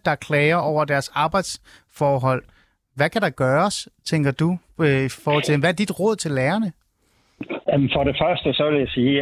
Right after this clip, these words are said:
Speaker 2: at, øh, jeg tror rigtig mange, øh, lærere over hele landet, uanset hvilke skole de kommer på, men hvor der er en, øh, vis procentdel af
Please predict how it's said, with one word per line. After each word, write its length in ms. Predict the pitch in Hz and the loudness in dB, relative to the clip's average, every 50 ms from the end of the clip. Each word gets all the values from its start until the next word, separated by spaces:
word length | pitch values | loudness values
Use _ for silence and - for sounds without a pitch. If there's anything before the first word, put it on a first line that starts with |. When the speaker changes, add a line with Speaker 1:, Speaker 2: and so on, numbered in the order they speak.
| 143 135 | 0 -2
Speaker 2:
at, 120 | 107 - - 139 123 | -2 -2 -2 0 0
øh, 280 | 117 117 120 120 123 131 139 131 | 2 2 2 0 0 0 0 0
jeg 60 | 127 - - | 0 0 0
tror 280 | 165 147 131 120 127 147 | 0 0 0 0 0 0
rigtig 200 | 143 139 - 131 | 0 0 0 0
mange, 240 | 120 113 123 127 123 | 2 2 2 2 2
øh, 420 | 123 117 107 107 107 110 110 107 104 113 | 2 2 0 0 0 0 0 2 2 2
lærere 200 | 120 120 123 131 127 117 120 | 2 2 2 2 2 2 0
over 180 | 117 113 110 107 123 | 2 0 0 2 2
hele 180 | 131 127 135 131 110 110 | 2 2 2 0 0 0
landet, 240 | 110 110 107 98 98 113 | 0 0 0 0 2 2
uanset 400 | 123 120 110 101 - 123 113 107 95 | 0 2 2 0 0 0 0 -2 0
hvilke 300 | 110 117 113 113 117 110 - | 0 0 2 2 2 0 0
skole 300 | - 127 120 123 123 120 | 0 0 0 0 0 0
de 80 | 104 101 - - | 0 -2 -2 -2
kommer 200 | 113 110 113 104 - - | -2 -2 -2 -4 -2 -2
på, 60 | 117 117 - | -4 -4 -4
men 80 | - 113 107 | -6 -6 -2
hvor 140 | 117 120 117 113 | -2 0 0 2
der 60 | 113 117 | 0 0
er 40 | 117 113 | 0 -2
en, 80 | 110 107 107 107 | -2 0 0 0
øh, 180 | 101 - 101 123 | 0 0 0 -2
vis 140 | 127 123 - - | -2 -2 -2 -4
procentdel 600 | 131 - - 156 139 131 123 - 120 120 113 107 104 110 110 | -4 -2 -2 0 0 -2 -2 -2 -2 -2 -2 -2 -2 0 0
af 40 | 110 | 0